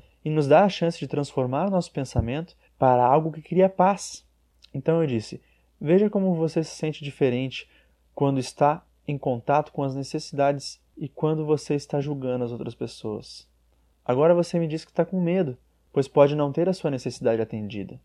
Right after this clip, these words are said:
E ele disse, "É, é isso mesmo." Aí eu disse a ele, "Você havia me dito que tem um encontro mais tarde para conversar com esse oficial, certo?" E ele disse, "Sim." E eu disse,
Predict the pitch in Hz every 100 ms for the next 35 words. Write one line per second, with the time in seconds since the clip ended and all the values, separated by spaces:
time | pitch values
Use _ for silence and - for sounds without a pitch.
0 | _ _ _ _ _ _ _ 120 117 110
1 | 104 - _ _ 240 160 110 117 185 208
2 | 175 117 _ _ _ _ _ _ 131 135
3 | 135 135 - 123 107 98 - _ _ _
4 | _ _ 160 - 220 180 170 135 135 -
5 | 165 - 151 175 180 - 151 160 175 160
6 | 151 139 - 120 120 123 139 _ _ -
7 | 135 135 143 139 131 127 127 131 123 -
8 | 127 - - 123 - _ _ _ - 117
9 | 143 196 190 _ _ _ _ _ _ _
10 | _ _ _ _ _ - 143 143 131 -
11 | - _ - - 185 180 - _ _ _
12 | _ _ _ _ _ _ _ _ _ _
13 | - 147 139 127 -